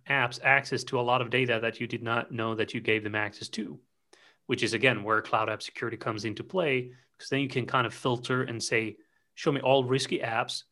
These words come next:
show me all the apps that require these or that, those permissions," and, you know, can start drilling into them to understand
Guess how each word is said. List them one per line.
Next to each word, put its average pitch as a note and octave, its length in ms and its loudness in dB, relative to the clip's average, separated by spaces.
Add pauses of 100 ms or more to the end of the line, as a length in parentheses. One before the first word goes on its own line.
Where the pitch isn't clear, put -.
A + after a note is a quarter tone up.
(220)
show - 220 2
me C3+ 120 -2
all C3+ 160 2
the C3+ 100 6
apps B2 280 2
that - 180 0
require B2 340 4
these B2 240 -2
or B2+ 120 0
that, B2+ 260 2
those B2 240 0
permissions," B2+ 640 -4
and, A2+ 580 -2
you B2+ 100 -8
know, A2 120 -4
can A#2 120 -6
start A2+ 300 -2
drilling G#2+ 300 -2
into G#2 200 -8
them C3+ 260 -10
to C3+ 100 -2
understand A2+ 600 -2